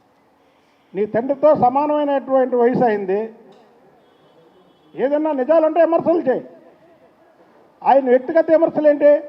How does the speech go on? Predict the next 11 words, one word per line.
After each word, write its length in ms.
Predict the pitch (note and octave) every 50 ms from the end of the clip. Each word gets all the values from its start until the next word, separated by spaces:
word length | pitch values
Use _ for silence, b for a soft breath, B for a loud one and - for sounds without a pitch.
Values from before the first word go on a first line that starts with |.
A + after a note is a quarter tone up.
| - - - - - _ - - _ _ - - _ _ _ _ _ _ _ _ _ _ _
చంద్రబాబు 420 | A3+ B3 D4 D#4 D#4 D#4 D#4 D4 D4
గారు, 160 | D4+ D4+ C#4+ D4 C#4+ C#4 C4 A#3
చంద్రబాబు 460 | G#3 - A#3 A#3+ C4 D4 D#4+ D#4 D4+
నాయుడు 200 | D#4 D4 C#4+ D4
గారు 200 | C#4+ C#4+ C#4 C4+
ఎప్పుడన్నా 360 | C4 A#3 C4+ C4+ C4+ C4 B3+
నీ 80 | C4 A#3+
గురించి 280 | A#3+ C#4 D4+ D4 C#4+
అలా 100 | C4+ B3
మాట్లాడాడా? 580 | A#3+ A#3 B3+ C4 C4+ C#4+ C4+ C4+ B3 C4 D#4 G4 - - - - - - _ _ _ - _ _ _ _ _ _ _ _ _ _ _ _ _ _ _ _ _ _ _ _ _ _ _ _ _ _ _ _ _ _ _ _ _ _ _ _ _ _ _ _ _ _ _
చెప్పండి. 280 | G#3 A#3+ D#4 D#4 D#4